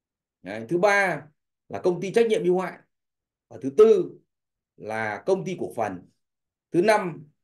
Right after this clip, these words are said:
là công ty hợp danh. Để có thể là chúng ta thành lập pháp nhân như vậy. Hoạt động của sàn giao dịch bất động sản thực hiện theo nguyên tắc đó là phải công khai, minh bạch, rõ ràng và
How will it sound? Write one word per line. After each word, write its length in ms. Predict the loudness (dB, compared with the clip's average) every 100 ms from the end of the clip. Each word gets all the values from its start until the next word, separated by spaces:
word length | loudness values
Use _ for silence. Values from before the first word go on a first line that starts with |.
| -12
là 140 | -4
công 180 | -2 0
ty 100 | 0
hợp 120 | -2
danh. 320 | 0 0 0 -10 _ _ _ _
Để 80 | -10
có 100 | -4
thể 280 | -2 -2 -4 -16 _ _ _ _
là 100 | -14
chúng 140 | -8 -2
ta 200 | -2 -2 _ _ _ _ _ _ _ -20 _
thành 220 | 4 6
lập 200 | 6 2
pháp 200 | 0 2
nhân 340 | 2 2 -2 -14 _
như 100 | -14
vậy. 100 | -14 -14 _ _ _ _ _ _ _ _ _ _ _ _ _ _ _ _ 0
Hoạt 160 | 6
động 220 | 8 6 6
của 160 | 4 4
sàn 280 | 4 4 6
giao 120 | 4
dịch 160 | 4 4
bất 80 |
động 140 | 4 2
sản 300 | -2 -4 -6
thực 100 | -2
hiện 160 | 0 0
theo 120 | -2
nguyên 260 | 2 0 2
tắc 160 | -2 -2 -16 _ -12
đó 100 | -10
là 160 | -10 -14
phải 100 | -6
công 180 | -2 -2
khai, 360 | 0 -2 -2 -6 -14 _ _ _
minh 200 | 0 4
bạch, 220 | 2 0 -12 _ _ _ _
rõ 160 | -6 -2
ràng 260 | -2 -2 -8 _ _
và 100 | -12